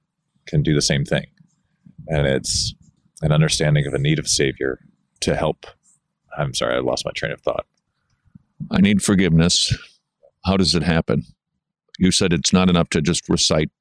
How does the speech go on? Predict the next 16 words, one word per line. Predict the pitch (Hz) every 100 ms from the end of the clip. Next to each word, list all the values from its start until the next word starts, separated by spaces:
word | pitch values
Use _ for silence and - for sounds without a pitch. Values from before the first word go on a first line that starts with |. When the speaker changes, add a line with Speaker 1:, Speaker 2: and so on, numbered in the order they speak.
| _ -
Speaker 2:
some | - 85 80
form | 85 78
of | 69
a | 65
prayer. | - - 78 65 78 95 _ _ _ _ _ -
What | 80 82 85 -
is | 95 87
it | 82 -
then? | 50 - _ _ _ _ _
Speaker 1:
It's | 98 90 - - - - - - _ _ -
having | 90 87 82
a |
relationship | 73 73 - 78 73 -
with | 71
Jesus | - 69 - -
Christ. | - 58 - -